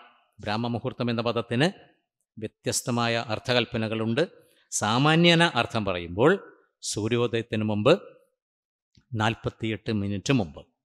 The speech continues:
ആറ് മണിക്ക് ഉദയമാണെങ്കിൽ തൊട്ടുപുറകിലുള്ള നാൽപത്തെട്ട് മിനിറ്റിന് മുമ്പ് എന്നർത്ഥം. മുഹൂർത്തോ നാഴികാദ്വയം, ജ്യോതിശാസ്ത്രം ഒരു നാഴിക ഇരുപത്തിനാല് മിനിറ്റ്, നാൽപത്തിയെട്ട് മിനിറ്റ് മുമ്പ് എന്നർത്ഥം.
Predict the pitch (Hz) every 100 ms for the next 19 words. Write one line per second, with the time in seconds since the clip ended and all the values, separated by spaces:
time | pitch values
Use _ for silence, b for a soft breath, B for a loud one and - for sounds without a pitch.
0 | _ 110 117 117 117 107 123 107 110 120
1 | 123 131 135 170 214 B B B B _
2 | - 139 - 226 147 117 110 107 117 202
3 | - _ _ 113 107 - 117 117 - 120
4 | 113 107 113 143 170 - 101 123 104 -
5 | 85 69 _ _ _ _ 131 117 117 -
6 | 135 151 104 123 143 131 120 117 120 95
7 | - _ _ 123 117 110 117 - 117 165
8 | - _ _ _ _ _ - 120 120 -
9 | _ _ _ _ _ 113 113 127 123 160
10 | 175 110 113 117 113 113 113 113 - 156
11 | 170 _ _ _ _ - 110 - 123 -
12 | 120 - 123 120 123 113 113 - 139 120
13 | 98 104 131 120 110 - 90